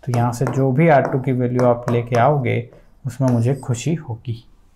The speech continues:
ठीक है। इसका answer, आ, sorry, इसका answer, उसका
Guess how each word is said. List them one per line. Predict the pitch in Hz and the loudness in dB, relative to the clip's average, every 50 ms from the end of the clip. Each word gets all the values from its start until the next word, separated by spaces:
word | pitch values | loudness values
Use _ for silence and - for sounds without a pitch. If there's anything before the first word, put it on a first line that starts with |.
| _ _ _ _ _ - _ _ _ _ _ _ - - - | _ _ _ _ _ -20 _ _ _ _ _ _ -20 -18 -10
ठीक | - 139 151 | -8 -4 0
है। | 190 180 | 2 2
इसका | 151 - - 147 135 | 2 2 0 0 0
answer, | 127 123 123 117 - - 165 170 160 - - - - - - - - - - - - - - - - _ _ - | 0 0 -2 -4 -2 0 2 2 2 0 -6 -14 -18 -20 -20 -20 -20 -20 -20 -20 -20 -20 -20 -20 -20 _ _ -8
आ, | 139 131 127 123 127 127 123 - - - - - - _ - _ _ _ - _ _ - - | -4 -2 0 0 0 0 -2 -4 -10 -20 -20 -20 -20 _ -20 _ _ _ -20 _ _ -8 -2
sorry, | 143 135 131 131 127 123 | 2 2 2 2 2 0
इसका | 123 123 - - 135 131 | 0 -2 -4 -6 -6 -6
answer, | 131 131 - - - 143 139 135 | -4 -4 -4 -4 -4 -4 -4 -4
उसका | 120 - - 139 135 | -6 -8 -6 -4 -4